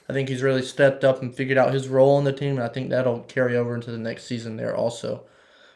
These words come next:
Um, from the Taylor Goodwin, the wide receivers really came on strong to end the year. Is this what we should expect next year?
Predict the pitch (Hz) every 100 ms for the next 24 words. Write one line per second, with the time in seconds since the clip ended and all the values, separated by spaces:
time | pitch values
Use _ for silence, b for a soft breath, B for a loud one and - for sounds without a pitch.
0 | b 131 131 120 117 - 151 135 160 160
1 | 139 127 135 151 160 160 b b b 139
2 | 151 165 165 165 160 147 139 151 147 147
3 | 147 147 143 139 135 - 135 135 139 139
4 | 135 131 120 117 127 135 131 127 131 135
5 | 139 135 131 - 127 - - 120 - -
6 | 131 123 - - -